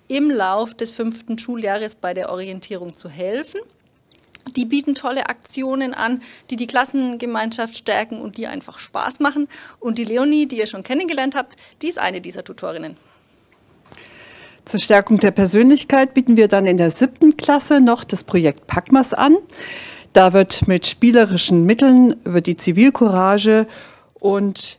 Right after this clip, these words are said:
Speaker 2: die Kooperation von Schülerinnen und Schülern gefördert, sodass es dem Mobbing vorbeugt.
Speaker 1: Genau, Mobbing ist ein Problem, das auftreten kann im Schulleben. Beratung und Begleitung ist eben genau dann zu, ähm, ganz wichtig und,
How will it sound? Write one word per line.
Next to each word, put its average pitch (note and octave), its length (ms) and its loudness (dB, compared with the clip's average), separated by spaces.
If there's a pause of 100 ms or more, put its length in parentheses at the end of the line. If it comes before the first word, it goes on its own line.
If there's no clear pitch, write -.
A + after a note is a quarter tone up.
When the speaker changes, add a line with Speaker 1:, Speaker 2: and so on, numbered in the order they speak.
(160)
Speaker 2:
die F3+ 180 -8
Kooperation F#3+ 880 -4
von A#3 160 -2
Schülerinnen G#3+ 580 -4
und F#3 140 -10
Schülern G#3 360 -8
gefördert, F#3+ 680 -6 (380)
sodass F#3+ 420 -4
es - 320 -8 (460)
dem A#3 100 0
Mobbing D#3 320 -2
vorbeugt. - 720 -20 (1080)
Speaker 1:
Genau, F#3+ 260 -4
Mobbing G#3 360 2
ist A3+ 180 -6
ein A#3+ 260 0
Problem, C4 640 -2
das - 240 -10
auftreten C4 760 -2
kann C4 300 0 (180)
im C#4+ 140 -2
Schulleben. D4 600 -4 (280)
Beratung A3 440 0
und B3+ 120 2
Begleitung C#4 680 0 (180)
ist - 100 -20
eben A3+ 220 -10
genau F#3+ 280 0
dann C#4+ 360 -2
zu, D4 340 -8
ähm, A3+ 500 -4
ganz G#3 280 -4
wichtig E4 480 -6
und, G3 320 -12